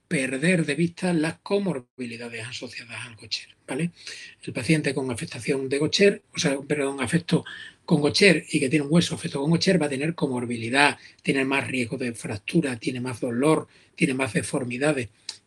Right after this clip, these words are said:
Ese tipo de comorbilidades hay que atenderlas y hay que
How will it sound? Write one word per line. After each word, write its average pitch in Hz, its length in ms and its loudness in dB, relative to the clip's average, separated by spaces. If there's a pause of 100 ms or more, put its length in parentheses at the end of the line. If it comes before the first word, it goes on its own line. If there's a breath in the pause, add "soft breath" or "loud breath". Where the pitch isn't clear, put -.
Ese - 160 -4
tipo 156 180 2
de 147 60 0
comorbilidades 135 840 -4
hay 131 120 -4
que 135 100 0
atenderlas 135 680 4
y 135 60 0
hay 123 100 2
que 147 220 2